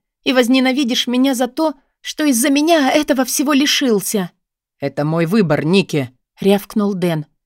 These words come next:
«А я не хочу заставлять тебя выбирать между мной и своей семьёй».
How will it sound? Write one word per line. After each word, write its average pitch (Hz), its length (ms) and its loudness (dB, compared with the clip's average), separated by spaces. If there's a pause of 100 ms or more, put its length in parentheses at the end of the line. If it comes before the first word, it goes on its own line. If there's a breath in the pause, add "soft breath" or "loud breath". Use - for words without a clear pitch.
(240)
«А 294 100 0
я 233 100 2
не 247 100 2
хочу 262 320 -4
заставлять 240 540 -2
тебя 226 220 0
выбирать 240 480 0
между 240 280 0
мной 294 240 2 (120)
и 226 80 -2
своей 240 340 0
семьёй». 254 580 0